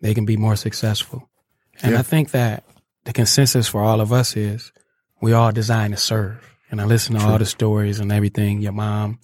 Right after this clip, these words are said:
Speaker 2: Yep.
Speaker 1: you, what we do, we naturally just designed to serve.
Speaker 2: Yeah.
Speaker 1: And understanding that, you can be able to build a foundation of something that is beyond you. So all of what we doing is God's work. And you spoke about
Speaker 2: Yeah.
Speaker 1: the church and all those things, but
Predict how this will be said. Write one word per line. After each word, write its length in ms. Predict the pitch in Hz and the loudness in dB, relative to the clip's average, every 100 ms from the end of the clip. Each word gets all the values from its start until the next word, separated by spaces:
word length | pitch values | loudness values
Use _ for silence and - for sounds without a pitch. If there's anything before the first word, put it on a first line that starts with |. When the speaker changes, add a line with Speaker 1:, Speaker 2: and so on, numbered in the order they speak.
| - - | -8 -2
Speaker 2:
Yep. 200 | 107 139 | -2 0
Speaker 1:
you, 480 | 113 107 101 101 - - - - - | -2 0 0 -4 -12 -18 -20 -20 -6
what 220 | 113 113 | -2 2
we 140 | 123 | 2
do, 440 | 107 113 107 104 117 - | 4 2 2 -2 -6 -2
we 140 | 127 | 2
naturally 500 | 120 123 127 113 110 | 4 4 2 -2 -6
just 300 | 107 110 107 | -4 -6 -4
designed 460 | 110 101 104 107 104 | -8 -4 -4 -4 -4
to 100 | 95 | -6
serve. 400 | - 107 98 117 _ _ _ - | -2 -2 -2 -8 _ _ _ -4
Speaker 2:
Yeah. 140 | 107 | -2
Speaker 1:
And 100 | 110 | 2
understanding 640 | 123 110 - 131 139 117 | 2 2 -2 0 2 2
that, 260 | 104 101 101 _ _ _ _ | 0 -2 -6 _ _ _ _
you 160 | - 120 | -2 0
can 140 | 120 | 2
be 160 | 117 117 | 2 2
able 180 | 110 107 | 2 0
to 80 | 98 | 0
build 280 | 113 110 | 2 2
a 80 | 104 | 0
foundation 720 | - 113 110 113 123 - 104 | -4 -4 -2 2 2 0 -4
of 100 | 101 | -4
something 360 | - 120 - 110 | -4 -4 -4 -4
that 260 | 107 104 - _ _ _ _ - | -4 -4 -8 _ _ _ _ -6
is 140 | 104 | -4
beyond 440 | 117 113 123 117 | 0 2 2 0
you. 140 | 107 101 | -4 -8
So 440 | - 117 110 - _ _ _ _ _ | -4 -4 -4 -10 _ _ _ _ _
all 180 | - 151 | 0 4
of 60 | 165 | 4
what 140 | 151 | 4
we 80 | 143 | 2
doing 220 | 139 123 | 2 2
is 100 | 110 | 0
God's 320 | 110 101 - | -2 -4 -6
work. 180 | 110 104 - | -14 -16 -12
And 120 | 107 | -6
you 220 | 113 117 | -4 -4
spoke 320 | - - 120 | -8 -6 -4
about 140 | 120 135 | 0 -2
Speaker 2:
Yeah. 80 | |
Speaker 1:
the 40 | 98 | -2
church 360 | - 107 - 110 | -4 -8 -8 -10
and 100 | 110 | -8
all 140 | 110 | -6
those 220 | 113 110 | -6 -8
things, 240 | - 113 110 | -12 -14 -12
but 260 | 113 104 | -12 -12